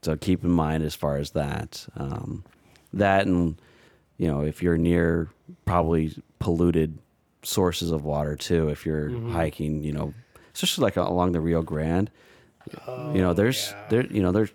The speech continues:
Speaker 1: there's cattle that are probably in those waters or runoff, uh, from that capacity. So you just have to keep that in mind, that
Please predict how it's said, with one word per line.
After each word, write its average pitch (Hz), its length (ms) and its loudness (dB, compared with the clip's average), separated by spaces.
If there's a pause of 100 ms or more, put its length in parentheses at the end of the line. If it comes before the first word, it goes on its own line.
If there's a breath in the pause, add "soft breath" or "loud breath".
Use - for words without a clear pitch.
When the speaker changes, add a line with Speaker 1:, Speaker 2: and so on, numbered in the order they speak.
Speaker 1:
there's 87 200 0
cattle 90 400 2
that 90 140 2
are 87 100 2
probably 87 380 2
in 85 100 2
those 82 220 2
waters 80 480 2
or 80 100 -2
runoff, 80 460 -2 (260)
uh, 76 240 -2
from 80 200 -4
that 80 240 -2
capacity. 76 580 -6
So - 140 -4
you 95 60 2
just 101 160 2
have 101 140 0
to 80 80 -6
keep - 220 -10
that - 160 -8
in - 120 -8
mind, - 280 -8
that - 160 -6